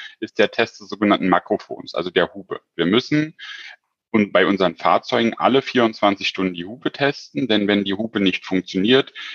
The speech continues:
ähm, ist es eine kritische Sicherheitseinrichtung, die dafür sorgen würde, dass der Zug nur noch mit achtzig K M H fahren darf. Ähm,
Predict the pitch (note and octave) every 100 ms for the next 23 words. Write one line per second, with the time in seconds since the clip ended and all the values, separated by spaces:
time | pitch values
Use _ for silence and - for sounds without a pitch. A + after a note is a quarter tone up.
0 | - G2 G2 F#2+ - - G#2 A2 A2 G2+
1 | F#2+ G2+ A2+ A2+ - - G2+ G2 G2 -
2 | F#2+ F#2 F#2 - F2 E2+ F2+ G2+ F#2+ F#2+
3 | E2 - E2+ - F#2+ F#2 F2+ F2 D#2+ F2
4 | - F2 - E2+ D#2+ E2 E2 - - -
5 | - - E2+ D#2 D#2+ D2 C2 - - _
6 | _ - G2+ G2+